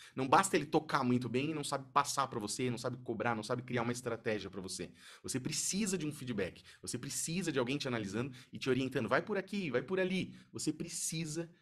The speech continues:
disso, você sabe, você já percebeu, por isso você tá aqui. Nós temos também apresentações, então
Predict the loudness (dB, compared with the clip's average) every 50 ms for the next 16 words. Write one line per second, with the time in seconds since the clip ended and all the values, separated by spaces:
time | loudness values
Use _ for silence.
0 | _ _ _ -6 0 2 2 4 2 2 0 -2 -4 -4 -4 -4 -4 2 4 6
1 | 6 6 6 2 -4 -4 -4 -4 -4 -2 -2 -2 -2 0 0 4 6 6 6 6
2 | 4 2 2 2 2 2 0 0 0 -2 0 2 2 2 2 0 -6 -8 -10 -10
3 | -12 -20 _ _ _ 0 0 2 2 2 0 2 2 0 2 4 2 2 2 -2
4 | -8 -16 -16 -10 -6 -4 -2 -2 -2 0 0 0 0 0 2 2 0 0 0 0
5 | 0 0 0